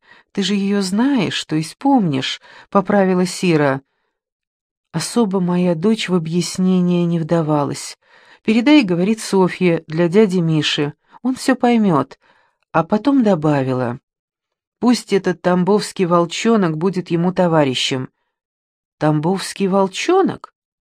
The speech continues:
Что-то он, видимо, ей рассказал. Лиза любила его слушать. Ира замолчала, что-то вспомнив. И вот Софья сидела на полу, окружённая работами Лизы,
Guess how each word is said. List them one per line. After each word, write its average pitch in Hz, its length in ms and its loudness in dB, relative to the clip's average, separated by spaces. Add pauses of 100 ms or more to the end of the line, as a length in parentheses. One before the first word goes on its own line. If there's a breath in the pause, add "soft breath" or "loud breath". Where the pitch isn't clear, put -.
(420 loud breath)
Что-то 254 380 -6
он, 240 100 0
видимо, 226 360 0
ей 226 280 0
рассказал. 233 680 -4 (680)
Лиза 214 680 -2
любила 180 460 -2
его 190 240 -2
слушать. 147 720 -4 (520)
Ира 202 240 2
замолчала, 180 760 0
что-то 190 400 -4
вспомнив. - 840 -6 (1400)
И 175 60 -2
вот 311 200 2
Софья 226 420 0
сидела 202 440 0
на 180 140 0
полу, 180 320 2
окружённая 180 680 0
работами 165 500 0
Лизы, 139 600 -2